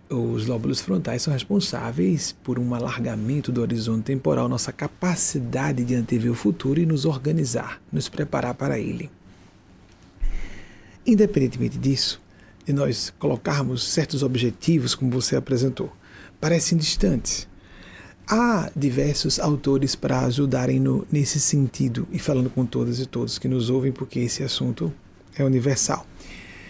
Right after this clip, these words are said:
Como organizar tempo, como organizar em metas menores a serem atingidas antes que, antes que cheguemos naquela que seja, por excelência, a nossa meta. O problema maior, entretanto,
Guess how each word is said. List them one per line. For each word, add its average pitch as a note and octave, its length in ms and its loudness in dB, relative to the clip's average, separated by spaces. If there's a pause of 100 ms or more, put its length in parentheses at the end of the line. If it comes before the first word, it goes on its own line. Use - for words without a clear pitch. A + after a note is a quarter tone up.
(600)
Como D#3 220 2
organizar B2+ 480 0
tempo, C3 720 0
como C#3 280 0
organizar B2+ 640 0
em D3+ 140 4
metas C3 480 2
menores C3+ 880 4
a C3+ 100 2
serem C3 500 2 (220)
atingidas B2+ 920 0
antes C3 160 -2
que, - 420 -6
antes D#3+ 240 0
que - 140 -2
cheguemos C#3+ 760 4
naquela C#3+ 680 4
que - 140 -8
seja, C#3 560 4
por C3+ 160 -2
excelência, C#3 920 2 (320)
a C3+ 80 -6
nossa C3 320 0
meta. C#3 500 0 (640)
O G3 100 2
problema D#3+ 480 2
maior, B2 300 2
entretanto, B2+ 840 0